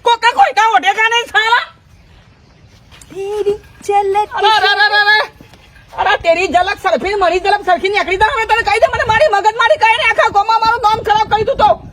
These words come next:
Speaker 1: ના, ના.
Speaker 2: ડોહા.
Speaker 1: આહ.
Speaker 2: ઝુકેગા નહીં સાલા. ક્યા?
Speaker 1: પેલો રાયડો વાટવાનો છે. હું ઝુકેગા નહીં.
Speaker 2: ડોહા! રાયડા ભી વાઢેગા નહીં સાલા.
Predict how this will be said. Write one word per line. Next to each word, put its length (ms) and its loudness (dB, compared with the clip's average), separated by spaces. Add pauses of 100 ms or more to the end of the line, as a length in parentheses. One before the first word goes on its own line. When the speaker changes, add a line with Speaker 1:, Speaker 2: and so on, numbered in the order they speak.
(260)
Speaker 1:
ના, 160 -2
ના. 220 2 (960)
Speaker 2:
ડોહા. 360 0 (320)
Speaker 1:
આહ. 200 2 (1500)
Speaker 2:
ઝુકેગા 640 -12
નહીં 200 -10
સાલા. 500 -10 (640)
ક્યા? 300 -6 (920)
Speaker 1:
પેલો 160 4
રાયડો 300 2
વાટવાનો 420 -2
છે. 120 -12 (320)
હું 140 2
ઝુકેગા 380 -2
નહીં. 180 -8 (540)
Speaker 2:
ડોહા! 360 4 (1040)
રાયડા 640 0
ભી 120 -2
વાઢેગા 640 0
નહીં 240 -2
સાલા. 580 2